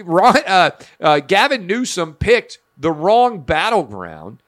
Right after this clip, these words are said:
and actually lost, lost this argument too, because Ron DeSantis was in the right when it came to not requiring Special Olympic kids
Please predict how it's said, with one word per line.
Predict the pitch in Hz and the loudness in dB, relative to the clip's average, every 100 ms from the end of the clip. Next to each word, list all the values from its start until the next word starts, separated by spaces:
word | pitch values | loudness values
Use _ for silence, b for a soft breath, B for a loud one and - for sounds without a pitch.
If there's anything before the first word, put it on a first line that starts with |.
| _ _ - | _ _ -2
and | 180 202 | 2 2
actually | 156 175 196 - 208 202 196 | 0 -2 -2 -2 -2 0 -2
lost, | 160 139 151 240 285 175 - - - - _ _ _ _ - | -4 -6 4 6 6 4 -2 -10 -12 -20 _ _ _ _ -10
lost | 143 220 262 - - 180 | 4 6 6 4 -2 -4
this | 294 - | -2 0
argument | 175 190 202 185 208 190 185 | 2 2 2 -2 -8 -8 -8
too, | - 277 277 208 220 _ _ - | -10 -10 -10 -10 -14 _ _ -12
because | 196 214 170 | -8 -8 -6
Ron | 190 202 | -6 -4
DeSantis | 196 190 170 165 180 151 | -6 -10 -10 -10 -12 -10
was | 151 147 | -8 -8
in | 156 156 156 | -10 -12 -10
the | 156 | -12
right | 131 117 113 104 _ _ | -8 -6 -6 -10 _ _
when | - 135 139 | -12 -8 -8
it | 143 - | -10 -12
came | 120 117 113 113 _ | -10 -10 -12 -16 _
to | - 117 107 104 98 _ _ _ | -12 -10 -8 -10 -14 _ _ _
not | 107 127 139 139 | -6 -2 0 -2
requiring | 143 135 127 123 110 107 104 101 | -8 -12 -8 -4 -4 -4 -10 -14
Special | - 127 110 127 113 | -14 -12 -12 -12 -14
Olympic | 101 101 101 92 | -16 -18 -18 -20
kids | - 95 90 87 | -16 -14 -14 -16